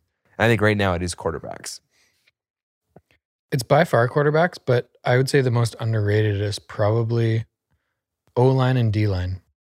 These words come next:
Speaker 2: Like, if you have good D-line, like Aaron Donald, like, guys like that,
Speaker 1: Mm-hmm.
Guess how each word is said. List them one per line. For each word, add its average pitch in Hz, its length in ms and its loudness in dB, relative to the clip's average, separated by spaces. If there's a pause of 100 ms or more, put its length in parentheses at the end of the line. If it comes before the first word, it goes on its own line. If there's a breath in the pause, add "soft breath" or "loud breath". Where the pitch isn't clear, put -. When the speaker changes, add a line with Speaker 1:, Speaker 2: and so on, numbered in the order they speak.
(480)
Speaker 2:
Like, 117 300 -2
if 127 120 -6
you 151 100 4
have 156 120 -2
good 120 200 2
D-line, 117 560 0 (500)
like 98 400 -2 (100)
Aaron 98 260 -2
Donald, 92 420 -4 (180)
like, 101 180 -4
guys 110 240 2
like 98 160 -2
that, 92 300 -2
Speaker 1:
Mm-hmm. 104 220 -8